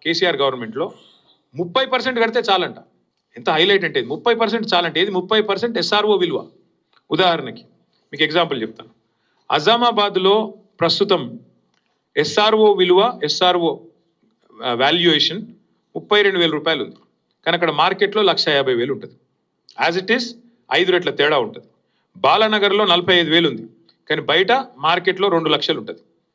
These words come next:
జీడిమెట్లలో ముప్పై రెండు వేలు, పన్నెండు వేల నుంచి ముప్పై రెండు వేలు ఉంది. మార్కెట్ వాల్యూ దగ్గర దగ్గర లక్ష ఉంది.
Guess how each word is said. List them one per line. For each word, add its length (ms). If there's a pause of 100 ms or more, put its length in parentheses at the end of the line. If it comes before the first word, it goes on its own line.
(120)
జీడిమెట్లలో 880 (360)
ముప్పై 280
రెండు 220
వేలు, 160
పన్నెండు 360
వేల 140
నుంచి 180
ముప్పై 260
రెండు 180
వేలు 160
ఉంది. 220 (440)
మార్కెట్ 380
వాల్యూ 340 (140)
దగ్గర 200
దగ్గర 180
లక్ష 300
ఉంది. 200